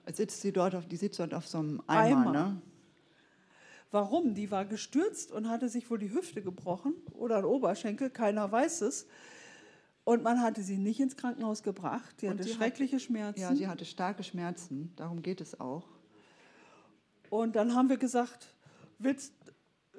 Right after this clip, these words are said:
Speaker 2: dann haben wir gesagt, weißt du was, Jesus, der heilt auch Kranke. Wollen, soll, möchtest du, dass wir für dich beten?“ Und sie sagt, „Ja.“ Und jetzt mal das nächste.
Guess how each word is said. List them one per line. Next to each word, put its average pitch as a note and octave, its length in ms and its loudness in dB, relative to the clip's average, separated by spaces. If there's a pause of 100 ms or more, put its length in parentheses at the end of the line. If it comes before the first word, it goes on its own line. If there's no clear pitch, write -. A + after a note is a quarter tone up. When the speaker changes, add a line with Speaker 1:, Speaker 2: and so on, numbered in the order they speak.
Speaker 2:
dann A3+ 180 6
haben A#3+ 100 4
wir B3+ 60 2
gesagt, A#3 320 0
weißt B3+ 240 4
du B3 60 -4
was, C#4+ 240 0 (200)
Jesus, C4 520 0
der G#3 200 -4
heilt E4 220 -6
auch - 160 -4
Kranke. C4 540 -4
Wollen, A#3+ 180 2
soll, C4 220 6
möchtest D4+ 400 0
du, D#4 60 -2
dass C#4+ 200 -4
wir C4 80 -4
für C#4+ 140 -4
dich C4 180 -2
beten?“ D#4+ 400 -4 (1600)
Und G3 120 -6
sie G#3 80 -6
sagt, G3 300 -6
„Ja.“ F#3+ 220 -6 (1000)
Und F#3+ 180 -8
jetzt G3 260 -10
mal F#3 120 -4
das F#3 200 -10
nächste. G3+ 480 -10